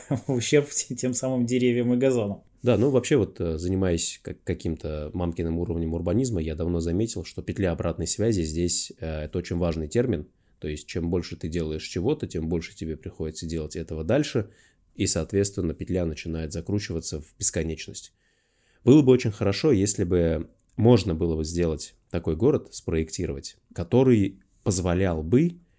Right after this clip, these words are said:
Speaker 2: существовать в нём на автомобиле, и город при этом был бы комфортный. Я что слышал?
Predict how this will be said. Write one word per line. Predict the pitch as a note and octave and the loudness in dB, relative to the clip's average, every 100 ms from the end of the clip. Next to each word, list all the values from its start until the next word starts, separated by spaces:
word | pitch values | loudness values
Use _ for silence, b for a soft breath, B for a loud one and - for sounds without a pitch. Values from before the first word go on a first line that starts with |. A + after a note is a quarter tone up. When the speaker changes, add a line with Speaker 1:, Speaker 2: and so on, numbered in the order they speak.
| - | -8
Speaker 2:
существовать | - A2 G#2+ - G2 F#2 F2 | -4 -2 -4 -2 0 2 0
в | F2+ | 0
нём | F#2 E2+ - | 0 0 0
на | F#2+ | 0
автомобиле, | E2+ - F2+ E2+ D3 D3 F2+ | 0 0 0 2 4 4 2
и | - F2+ E2 D#2 - - | 0 2 2 2 -2 -4
город | G2+ A#2 - - _ _ | 0 0 -2 -8 _ _
при | - | 0
этом | F#2+ F#2+ | 0 2
был | F2 E2 | 2 0
бы | E2 | 0
комфортный. | E2 - E2 - C2 - - | -4 -4 -6 -6 -12 -14 -4
Я | F#2 | -4
что | F#2+ A2 | -2 -4
слышал? | - F2 - - | -2 -4 -6 -12